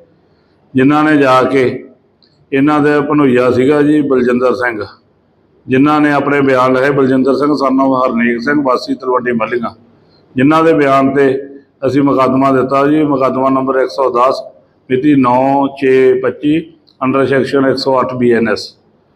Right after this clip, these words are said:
ਇਹਦੇ ਵਿੱਚ ਦੋ ਬੰਦਿਆਂ ਤੇ ਮੁਕੱਦਮਾ ਦਰਜ ਆ, ਇੱਕ ਤਾਂ ਜਿਹੜਾ ਮ੍ਰਿਤਕ ਆ ਜੀ ਰਜਿੰਦਰ ਸਿੰਘ, ਉਹਦੀ ਭਰਜਾਈ ਆ ਰਣਜੀਤ ਕੌਰ। ਇਹਨਾਂ ਦਾ ਕੋਈ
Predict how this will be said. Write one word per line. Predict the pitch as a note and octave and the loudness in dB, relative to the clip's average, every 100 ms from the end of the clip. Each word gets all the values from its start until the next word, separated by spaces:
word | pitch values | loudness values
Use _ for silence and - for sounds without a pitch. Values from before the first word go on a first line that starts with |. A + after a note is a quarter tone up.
| _ _ _ _ | _ _ _ _
ਇਹਦੇ | C3+ D3 D#3+ | 0 2 2
ਵਿੱਚ | D#3 D3+ E3 D#3+ D#3+ D#3+ D3+ C#3 | 2 0 2 2 2 2 0 0
ਦੋ | D#3 E3+ | 2 2
ਬੰਦਿਆਂ | D#3 C#3 D3 | 0 0 0
ਤੇ | C#3+ D3 C#3+ | 0 0 2
ਮੁਕੱਦਮਾ | C#3 C3+ B2 C3+ B2+ | 0 0 0 0 0
ਦਰਜ | B2 A#2+ C#3 | 0 0 0
ਆ, | D#3+ - - - - C3+ | -2 -4 -12 -20 -12 -4
ਇੱਕ | C3+ C#3+ | -4 -2
ਤਾਂ | D#3 D#3 | 0 0
ਜਿਹੜਾ | D#3+ E3 | 2 2
ਮ੍ਰਿਤਕ | C#3+ C3+ D3+ C#3+ | 0 -2 -2 -2
ਆ | D3+ | 0
ਜੀ | D#3+ | 2
ਰਜਿੰਦਰ | D3 C3 B2+ C3 A#2 | 2 2 2 0 0
ਸਿੰਘ, | B2 A#2 A#2 - - _ _ C#3+ | -2 -4 -6 -12 -20 _ _ -2
ਉਹਦੀ | D#3 E3 | 0 2
ਭਰਜਾਈ | E3 D#3 D#3 C#3 C3 | 2 2 2 2 2
ਆ | C#3 D3 C#3+ - | 0 -2 -6 -6
ਰਣਜੀਤ | C3 C3 A#2+ B2 A#2+ | -2 -2 -2 -4 -4
ਕੌਰ। | A#2 G#2 F#2+ - _ _ _ _ _ _ _ _ _ - - - C#3+ | -4 -4 -6 -16 _ _ _ _ _ _ _ _ _ -20 -20 -8 0
ਇਹਨਾਂ | D3 D#3+ | 2 2
ਦਾ | D#3+ D#3+ D#3 | 2 2 0
ਕੋਈ | D#3+ D#3 D#3 D#3 | 0 2 4 2